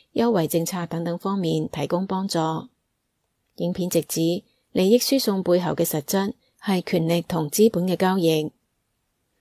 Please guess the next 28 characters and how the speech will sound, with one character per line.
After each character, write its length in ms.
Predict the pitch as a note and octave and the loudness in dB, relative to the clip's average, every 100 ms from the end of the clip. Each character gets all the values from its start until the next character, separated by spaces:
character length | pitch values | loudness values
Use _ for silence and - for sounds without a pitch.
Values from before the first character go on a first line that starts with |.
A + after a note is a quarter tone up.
| _ _ _ | _ _ _
雖 180 | - G#3+ | 2 4
然 260 | F3+ D#3+ | 4 2
影 140 | E3 G3 | 2 2
片 280 | G3+ F3 G3+ | 4 4 4
冇 180 | E3 | 2
點 160 | E3+ F3 | 2 2
名 260 | G3 E3+ G3+ | 4 2 0
企 120 | E3+ | 0
業 200 | E3+ E3 | 2 0
名 200 | D#3 D3+ | -2 -4
稱， 400 | A3 G#3+ A3 A#3+ _ _ _ _ | -2 0 -2 -4 _ _ _ _
但 140 | F#3+ | 0
係 160 | G3+ F#3+ | 0 2
北 160 | A#3+ - | 0 2
京 240 | B3+ B3+ | 2 2
鳳 240 | B3+ E3+ D#3+ | 0 0 0
凰 200 | D3+ D#3 | -4 0
週 240 | A3+ A#3 | 0 2
刊 280 | F#3+ E3 G3 | 2 0 0
舊 200 | F3+ D#3+ | 0 0
年 160 | E3 | -2
八 160 | G#3 F3 | 0 0
月 100 | D#3+ | -2
份 300 | - E3 D#3+ | -2 -4 -2
曾 180 | D#3+ D#3 | -4 -2
經 180 | F#3 G#3 | 0 2
報 200 | E3+ E3 | 2 2
道， 360 | D#3+ D#3 D#3+ | 0 0 -4